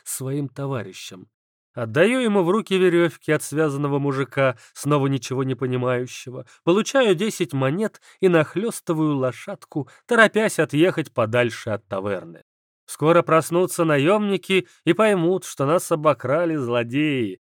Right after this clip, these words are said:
судя по всего двум оставшимся телегам и семи лошадям. Да ещё и работника птицу украли в довесок ко всему движимому имуществу.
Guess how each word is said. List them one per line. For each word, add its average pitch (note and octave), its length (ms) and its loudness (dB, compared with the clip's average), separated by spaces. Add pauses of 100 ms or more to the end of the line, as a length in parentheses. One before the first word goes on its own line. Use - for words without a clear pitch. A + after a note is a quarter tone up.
(100)
судя G3 360 0
по E3 160 -2
всего F3+ 380 0
двум E3 260 2
оставшимся D3 720 -2
телегам C#3+ 680 -2
и A#2 80 -6
семи A#2 300 -4
лошадям. A2 680 -8 (340)
Да G#2+ 140 -2
ещё D3 320 -2
и - 20 0
работника F#3 680 -2
птицу - 540 -10
украли D#3+ 480 -2
в C3+ 80 -2
довесок D3 680 -4 (200)
ко D#3+ 120 -2
всему E3+ 380 0
движимому D3+ 720 -2
имуществу. C#3 1000 -12